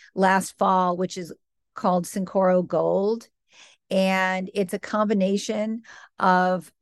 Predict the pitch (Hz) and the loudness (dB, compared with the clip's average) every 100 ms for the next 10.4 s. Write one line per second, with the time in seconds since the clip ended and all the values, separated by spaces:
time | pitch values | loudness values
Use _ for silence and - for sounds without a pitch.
0 | - 190 196 233 202 185 180 196 185 180 | -2 0 2 2 2 2 0 2 2 2
1 | 180 175 175 196 180 170 170 - _ _ | -2 -2 -2 -2 -4 -4 -8 -14 _ _
2 | 180 170 170 185 170 185 185 185 175 180 | -2 0 -2 -2 0 2 0 -2 -4 -4
3 | 170 170 165 - 202 196 196 208 214 202 | -4 -4 -8 -6 -4 0 0 2 0 0
4 | 185 185 - 190 196 202 190 180 175 180 | -2 -8 -4 0 2 0 -2 -2 0 -2
5 | 175 196 185 - 190 185 202 196 190 180 | 0 -4 -4 -4 -2 0 0 0 -2 -6
6 | - - - - 185 185 185 180 180 185 | -16 -20 -20 -4 2 4 4 2 -2 -4
7 | - _ 196 185 175 175 175 - - 208 | -8 _ 0 2 2 0 -6 -14 -6 -2
8 | 185 180 190 185 175 - 180 - 175 175 | 0 -2 -2 0 0 -2 -6 -4 -4 -4
9 | 175 175 175 170 - 214 196 196 180 175 | -2 -2 -2 -6 -6 0 0 0 -2 0
10 | 170 180 175 - | 2 0 -2 -8